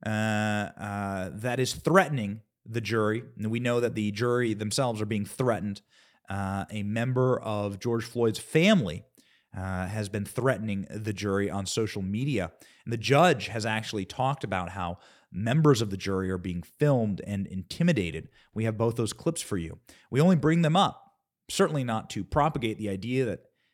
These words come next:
anyone should ever do this to a jury. Of course, it's illegal. But we bring it up because you need to know exactly what pressures are at stake here. In a sane world,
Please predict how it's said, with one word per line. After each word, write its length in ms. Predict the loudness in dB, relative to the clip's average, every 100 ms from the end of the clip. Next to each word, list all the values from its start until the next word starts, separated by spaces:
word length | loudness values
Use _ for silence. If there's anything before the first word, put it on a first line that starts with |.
| 2
anyone 360 | 6 8 8 4
should 120 | 2
ever 120 | 0
do 200 | 2 2
this 120 | 2 0
to 100 | -2
a 40 |
jury. 300 | 0 0 0
Of 80 | -2
course, 200 | -6 -6
it's 120 | -6
illegal. 420 | -2 0 0 -4 _ _ _ _ _ -6
But 80 | -2
we 100 | 4
bring 260 | 8 8
it 80 | 8
up 260 | 4 0 -8 _ _ _ _ -8
because 800 | -8 -2 0 2 0 -2 -4 -6 _ _ _ _ _ _ _ _
you 220 | -6 -2
need 160 | 0 0
to 60 | 2
know 360 | 6 6 4
exactly 400 | 2 -2 -2 -2
what 220 | -4 -4
pressures 400 | -2 0 0 -2
are 180 | -2 -4
at 120 | -2
stake 500 | -4 0 0 -2 -8 -10
here. 340 | -8 -8 -12 _ _ _ _ _ _ _
In 120 | 0
a 320 | 2 2 -2 -8 -6
sane 440 | 2 4 6 6
world, 540 | 6 6 4 2 -4